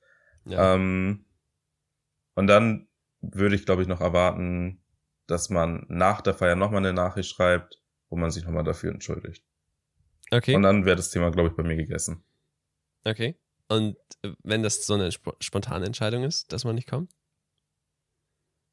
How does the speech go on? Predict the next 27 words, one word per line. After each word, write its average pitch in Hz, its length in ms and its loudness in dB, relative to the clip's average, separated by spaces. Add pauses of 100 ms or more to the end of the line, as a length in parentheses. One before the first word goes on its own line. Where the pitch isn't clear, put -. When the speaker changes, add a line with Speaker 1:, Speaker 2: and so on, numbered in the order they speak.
(1160)
Speaker 2:
Das - 200 0
ist 82 120 2
ja, 87 440 6 (1400)
das 87 240 2
ist 92 60 4
ja 90 120 8
an 85 160 4
sich 95 220 2
einfach 95 180 4
nur 92 160 4
dreist 92 520 4
von 87 760 0 (300)
dem, 95 160 4
der 85 140 6
eingeladen 82 460 2
wurde. 82 360 -2 (1400)
Dass 85 200 0
er 85 100 4
spontan 82 460 0
absagt. 85 480 -2 (960)
Wenn 95 160 6
es 90 180 2
nicht 92 180 0
gerade 92 240 6
ein 87 100 0
Unfall 85 480 2
oder 85 560 4